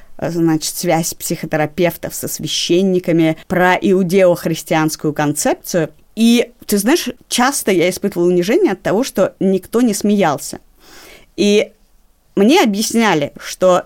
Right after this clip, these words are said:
то, как я к этому отношусь, это очень тупо, потому что нельзя с точки зрения ума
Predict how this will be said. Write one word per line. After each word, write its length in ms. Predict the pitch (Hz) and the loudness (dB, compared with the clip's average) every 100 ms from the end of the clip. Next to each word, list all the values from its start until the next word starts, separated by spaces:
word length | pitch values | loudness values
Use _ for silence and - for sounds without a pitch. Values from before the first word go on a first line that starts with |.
| - | -2
то, 140 | 254 | -2
как 220 | 226 175 196 | 0 0 -2
я 80 | |
к 100 | 175 | -2
этому 280 | 208 196 165 | -2 -2 -2
отношусь, 600 | 156 - 170 - 370 - | -2 -4 -6 -2 -4 -4
это 220 | - - - | -4 -4 2
очень 540 | 226 269 - 165 151 - _ _ _ - | 2 2 2 0 0 -6 _ _ _ 2
тупо, 380 | 285 196 - - | 2 2 -4 -6
потому 400 | 180 160 190 311 | -4 0 4 4
что 360 | 302 208 190 - _ | 4 2 2 0 _
нельзя 560 | 190 208 214 196 262 233 | 0 2 2 2 2 2
с 80 | - | 0
точки 320 | 190 - 180 | -4 -4 -4
зрения 360 | 190 196 185 156 - | 0 2 2 0 0
ума 380 | 202 185 214 | 0 2 4